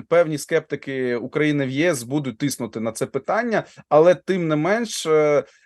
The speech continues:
я хочу нагадати, що насправді, сьогоднішні члени Європейського Союзу мають низку невирішених територіальних, е, питань. От, для прикладу,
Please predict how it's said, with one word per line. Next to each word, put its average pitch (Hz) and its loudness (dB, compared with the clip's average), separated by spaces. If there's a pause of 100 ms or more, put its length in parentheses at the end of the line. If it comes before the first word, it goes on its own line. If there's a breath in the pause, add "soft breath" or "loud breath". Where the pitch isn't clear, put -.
(120 soft breath)
я 156 6
хочу - -4
нагадати, 165 2
що - -10
насправді, 151 2 (600 soft breath)
сьогоднішні 175 2
члени 170 4
Європейського 139 -2
Союзу 139 -6 (360 soft breath)
мають 180 2
низку 151 -2
невирішених 139 -2 (280)
територіальних, 156 4
е, 117 2
питань. 139 2 (340 soft breath)
От, 170 4
для 196 2
прикладу, 110 -2